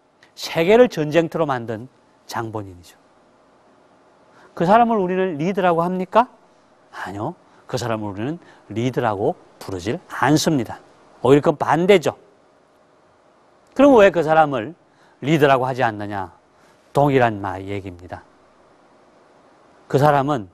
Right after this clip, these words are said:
억지로 다른 사람을 어떤 두려움이라든지 폭력이라든지 그 무엇으로 사람들을 두렵게 해서 같은 곳을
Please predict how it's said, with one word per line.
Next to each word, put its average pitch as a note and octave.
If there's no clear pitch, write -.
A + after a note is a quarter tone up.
억지로 C#4+
다른 F3+
사람을 D#3+
어떤 F#3+
두려움이라든지 D3+
폭력이라든지 A#3
그 A3
무엇으로 G3+
사람들을 C#3+
두렵게 C4
해서 G#2+
같은 E3+
곳을 C#3+